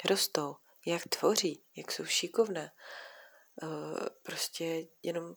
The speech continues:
pozorování přírody, jak je nádherná. To jsou ty opravdové zážitky.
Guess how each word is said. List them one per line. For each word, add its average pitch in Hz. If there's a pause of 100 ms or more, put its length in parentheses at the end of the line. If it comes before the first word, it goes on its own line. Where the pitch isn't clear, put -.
pozorování 190
přírody, 175
jak 151
je 156
nádherná. 156 (720)
To 196
jsou 165
ty -
opravdové 156
zážitky. 147